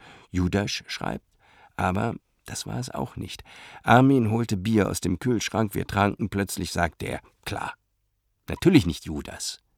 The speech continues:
Sie wollen ja nichts verraten, Sie wollen alles wissen.“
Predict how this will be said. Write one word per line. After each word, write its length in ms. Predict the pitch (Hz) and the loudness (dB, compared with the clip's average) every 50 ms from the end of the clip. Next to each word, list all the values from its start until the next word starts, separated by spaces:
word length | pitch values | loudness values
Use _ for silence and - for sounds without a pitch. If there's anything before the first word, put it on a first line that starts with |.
| _ _ _ _ _ _ _ _ _ _ _ - - _ _ - | _ _ _ _ _ _ _ _ _ _ _ -20 -20 _ _ -14
Sie 180 | - - 82 | -10 -4 0
wollen 180 | 92 92 95 90 | 4 4 6 6
ja 100 | 82 80 | 4 2
nichts 220 | 87 87 - - | 0 0 -2 -4
verraten, 640 | - 95 90 92 120 156 151 117 - - 82 78 73 | -4 -4 -2 0 2 4 4 4 2 0 -4 -6 -6
Sie 180 | 80 82 82 | -6 -4 0
wollen 320 | 92 92 90 87 82 78 - | 2 2 2 2 2 0 -4
alles 360 | - - 78 76 - - - - | -6 -8 -8 -8 -8 -8 0 4
wissen.“ 340 | 143 226 - - 98 - | 4 4 4 4 -2 -6